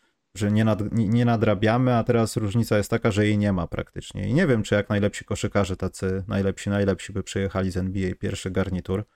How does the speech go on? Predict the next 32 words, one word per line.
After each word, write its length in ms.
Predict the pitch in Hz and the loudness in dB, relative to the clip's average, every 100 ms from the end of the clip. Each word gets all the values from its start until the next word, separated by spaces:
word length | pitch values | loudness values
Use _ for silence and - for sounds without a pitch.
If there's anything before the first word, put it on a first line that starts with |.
| _ _ _ _ _ _ | _ _ _ _ _ _
to 200 | 101 95 - _ _ | -2 -2 -4 _ _
czy 120 | - | -10
cokolwiek 540 | - 104 - 101 104 | -6 -2 0 2 0
by 80 | 101 | -2
to 140 | - 107 | -2 0
zmieniło. 400 | 131 160 139 98 | 0 2 2 2
Może 240 | 101 117 | 2 0
w 40 | |
skali 340 | - - 110 127 | 0 0 2 2
tak, 320 | 180 120 - | 2 0 0
ale 120 | 95 | 2
ja 120 | 104 | 2
nie 140 | 107 113 | 2 2
sądzę 340 | 151 107 98 | 0 0 0
już, 200 | 98 104 | 0 0
że, 240 | 110 107 107 _ _ _ _ _ | 0 0 0 _ _ _ _ _
że 120 | 110 131 | 0 2
możemy 340 | 127 135 135 | 4 4 4
mówić 300 | 135 135 135 | 4 2 2
o 80 | 135 | 4
U 120 | 131 | 4
S 140 | 127 139 | 4 4
A 80 | |
jako 200 | 127 127 | 4 4
najlepszym 480 | 127 127 131 - 120 | 4 4 2 2 2
miejscu, 380 | 123 123 - 139 | 4 2 0 0
gdzie 160 | 123 127 | 2 2
są 140 | 127 | 2
najlepsi 360 | 123 123 - 123 | 4 2 0 -2
koszykarze 460 | 120 127 120 123 | -2 0 2 2
na 100 | 139 | 2
świecie. 340 | - 123 - | 2 -2 -2